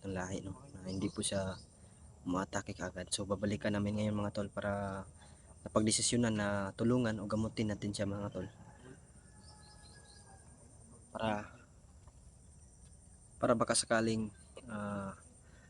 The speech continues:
kumanda din yung kanyang buhay at maranasan niya maging isang normal na tao. So, paki-, ah, paki-share na lang ng video natin, mga tol.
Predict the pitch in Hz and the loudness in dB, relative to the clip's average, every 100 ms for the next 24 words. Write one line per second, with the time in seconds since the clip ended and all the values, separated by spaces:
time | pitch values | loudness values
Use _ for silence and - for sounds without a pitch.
0 | - 117 117 117 107 107 104 104 104 98 | -8 2 4 6 4 2 2 0 0 0
1 | 113 104 98 90 92 92 95 92 98 95 | 0 0 0 0 -2 0 2 2 0 0
2 | 90 98 113 95 - - - - - - | 0 2 2 2 -6 -18 -18 -16 -12 -2
3 | 107 101 101 95 90 - - - - - | 0 2 0 -2 -2 -6 -10 -14 -18 -20
4 | - - - - - 117 113 107 110 123 | -18 -16 -16 -8 0 2 2 2 2 4
5 | - - - - - 113 117 113 110 113 | 2 2 0 -2 -4 -2 0 0 0 0
6 | - 139 127 127 120 113 110 110 113 107 | 4 6 6 6 4 4 2 2 0 -2
7 | 104 104 110 104 | -2 -4 -4 -8